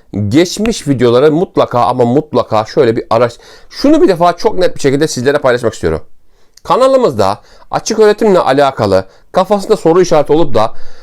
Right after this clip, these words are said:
m, soruya cevap bulamayacağı bir video olacağını, yani bulamayacağını ben düşünmüyorum. O sebeple geçmiş videoların özellikle, e, Y K S sınavları alakalı,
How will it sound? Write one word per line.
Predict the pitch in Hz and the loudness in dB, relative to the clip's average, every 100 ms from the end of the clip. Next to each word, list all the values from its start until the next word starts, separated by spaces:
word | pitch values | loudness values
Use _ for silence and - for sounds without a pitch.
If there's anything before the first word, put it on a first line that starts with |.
| - | -14
m, | 127 127 120 110 139 - _ _ - - | -8 -6 -4 -6 -10 -16 _ _ -20 -2
soruya | 165 190 233 175 | 2 4 4 4
cevap | 160 208 - | 4 2 0
bulamayacağı | 147 196 180 151 151 139 | 0 2 2 4 2 2
bir | 190 165 | 0 2
video | 170 170 | 2 2
olacağını, | 160 160 160 175 185 - - | 2 2 2 2 0 -6 -6
yani | 107 123 127 107 110 | -2 2 0 0 0
bulamayacağını | 131 190 190 139 139 156 | 2 2 2 2 2 0
ben | 156 143 | 0 -4
düşünmüyorum. | - 101 85 80 - - | -2 0 0 -2 -12 -6
O | - | -2
sebeple | 233 175 120 78 104 117 - - - 110 | 0 2 0 0 0 0 -6 -18 -8 -2
geçmiş | 113 156 - 185 226 | 2 0 0 -2 0
videoların | 156 123 117 110 | 0 2 2 2
özellikle, | 135 180 208 254 180 117 - _ _ - - _ | 2 2 0 -2 0 -2 -4 _ _ -20 -20 _
e, | 110 | 2
Y | 117 117 117 170 | 4 4 4 2
K | - 202 | 2 0
S | 196 | 0
sınavları | 214 185 175 156 165 175 | -2 2 2 2 2 2
alakalı, | 151 - - 110 80 | 2 0 0 0 -2